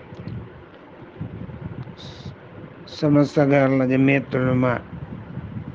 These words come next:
കേന്ദ്ര മുഷാവറ ഉപാധ്യക്ഷൻ കുമ്പോൽ സെയ്ദ് കെ എസ് ആറ്റക്കോയ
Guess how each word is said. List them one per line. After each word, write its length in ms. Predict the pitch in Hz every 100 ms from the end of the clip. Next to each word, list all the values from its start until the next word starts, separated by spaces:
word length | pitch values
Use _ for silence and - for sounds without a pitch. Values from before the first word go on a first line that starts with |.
| -
കേന്ദ്ര 380 | 139 147 147 147 139
മുഷാവറ 520 | 131 - 135 135 131 123 - - - - - - - - - 127
ഉപാധ്യക്ഷൻ 680 | 127 147 147 131 131 - 131 143 -
കുമ്പോൽ 420 | 135 143 143 147 143 -
സെയ്ദ് 280 | 135 131 123 -
കെ 100 | 131
എസ് 140 | 135 139
ആറ്റക്കോയ 460 | 135 - 139 139